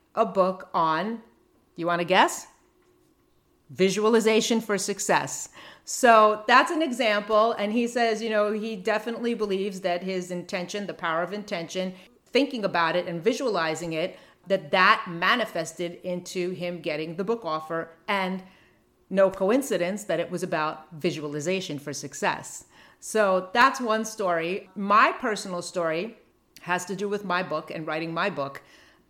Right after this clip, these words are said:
I had wanted to be an author for many years throughout my life. I love writing,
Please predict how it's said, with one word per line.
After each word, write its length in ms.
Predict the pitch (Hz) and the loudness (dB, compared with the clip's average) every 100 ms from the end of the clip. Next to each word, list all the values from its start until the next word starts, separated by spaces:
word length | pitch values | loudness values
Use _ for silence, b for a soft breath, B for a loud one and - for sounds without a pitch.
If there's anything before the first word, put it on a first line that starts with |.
| 190 | 0
I 200 | 185 190 | 2 2
had 540 | 180 170 165 165 160 | -2 -2 -2 -4 -4
wanted 340 | 175 165 175 175 | -6 -6 -8 -10
to 80 | |
be 120 | 165 160 | -8 -6
an 100 | 151 | -4
author 420 | 147 165 196 226 | -6 -2 -2 -2
for 460 | 220 170 160 160 _ - | -6 -6 -6 -10 _ -10
many 280 | 160 156 151 | -6 -6 -6
years 440 | 147 151 165 175 | -6 -4 -4 -6
throughout 220 | 175 156 | -6 -4
my 120 | 156 | -4
life. 280 | 147 147 165 | -6 -6 -6
I 60 | 160 | -6
love 260 | 151 143 | -6 -6
writing, 460 | 151 143 156 196 202 | -6 -4 -4 -8 -10